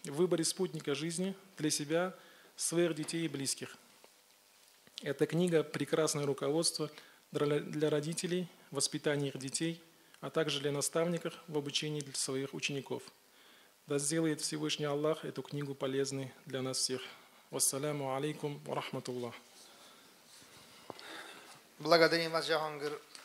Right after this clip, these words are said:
Speaker 2: за полезные сведения и вложенный труд в такую долгожданную книгу. Просим, чтобы Всевышний облада-, облагодетельствовал вас успехом от себя в переводе очередных произведений Хазрата. Сейчас мы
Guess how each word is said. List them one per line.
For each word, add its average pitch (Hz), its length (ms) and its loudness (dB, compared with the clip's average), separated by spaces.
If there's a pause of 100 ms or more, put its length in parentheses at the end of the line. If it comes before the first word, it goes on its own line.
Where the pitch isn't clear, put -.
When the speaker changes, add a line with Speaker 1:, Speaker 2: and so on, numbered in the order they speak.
(120)
Speaker 2:
за 160 100 2
полезные 165 420 2
сведения 151 640 -4 (760)
и 185 80 0
вложенный 190 460 4
труд 220 300 0
в - 80 -4
такую 208 360 0
долгожданную 175 680 0
книгу. 143 320 -8 (720)
Просим, 208 500 2
чтобы 190 280 -4
Всевышний 208 500 2
облада-, 180 320 4
облагодетельствовал 180 1080 4 (200)
вас 180 240 4
успехом 185 560 0
от 170 180 0
себя 196 500 2 (280)
в - 60 -16
переводе 185 460 2
очередных 180 600 -2
произведений 156 640 -2
Хазрата. 139 520 -6 (500)
Сейчас 226 360 10
мы 220 340 4